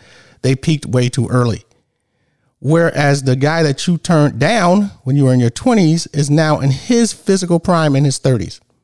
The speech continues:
He is in his physical prime, and those choices that you had when you were in your twenties, he now has in his thirties. So if that woman gets into her thirties,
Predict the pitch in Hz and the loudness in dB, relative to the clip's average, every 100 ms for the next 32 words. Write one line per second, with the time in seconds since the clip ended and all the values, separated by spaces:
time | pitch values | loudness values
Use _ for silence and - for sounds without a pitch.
0 | _ _ _ _ _ _ _ _ _ _ | _ _ _ _ _ _ _ _ _ _
1 | _ _ - 143 127 139 143 226 - 175 | _ _ -10 -2 0 2 0 0 -2 -4
2 | 160 147 - 151 139 123 123 117 - - | -2 -4 0 0 0 0 0 0 -4 -6
3 | - 220 240 208 151 107 127 147 214 233 | 0 0 0 -2 0 -2 0 2 4 2
4 | 190 214 147 - - _ _ _ _ _ | 0 -2 -2 -6 -12 _ _ _ _ _
5 | _ 120 117 120 165 214 214 190 180 175 | _ -4 0 2 4 2 2 2 2 2
6 | 170 - 247 196 139 139 - _ _ - | 0 0 2 2 0 -2 -10 _ _ -6
7 | 185 202 196 170 165 160 143 131 131 127 | 0 2 4 4 2 2 2 0 -2 -2
8 | 127 123 120 113 - _ _ 151 151 143 | -2 0 -2 -4 -10 _ _ 0 2 0
9 | 113 110 - _ _ _ _ _ _ _ | -4 -10 -14 _ _ _ _ _ _ _
10 | - 156 143 120 143 131 135 180 151 143 | -4 0 0 0 -2 0 0 2 0 0
11 | 151 - 151 - 127 131 120 - 180 214 | -4 -2 -4 0 0 0 -2 -2 0 0
12 | 120 123 - | 0 -2 -6